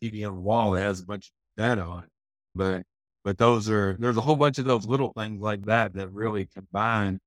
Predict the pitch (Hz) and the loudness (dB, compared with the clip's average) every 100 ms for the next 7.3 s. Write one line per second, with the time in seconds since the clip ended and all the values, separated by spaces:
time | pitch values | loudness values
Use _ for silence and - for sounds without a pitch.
0 | _ _ - 95 101 101 98 117 117 - | _ _ -4 2 2 4 4 4 2 0
1 | 120 - - 127 117 - 120 123 120 123 | -2 -2 2 4 4 4 6 8 6 2
2 | 123 123 120 113 101 92 120 123 123 101 | -4 -14 -10 -8 -8 -8 -12 -12 -14 -10
3 | - 110 139 202 - _ _ _ - 98 | 0 2 4 2 0 _ _ _ -8 -2
4 | 101 101 107 95 101 101 - 104 104 92 | 0 2 0 0 -2 -2 -8 -12 -12 -10
5 | 104 120 101 92 _ - 95 95 95 - | -4 0 0 -4 _ -12 -6 -4 -4 -4
6 | 98 98 92 110 101 - 98 92 95 104 | -6 -8 -10 -8 -10 -8 -8 -2 0 0
7 | 104 95 113 | 0 -4 -6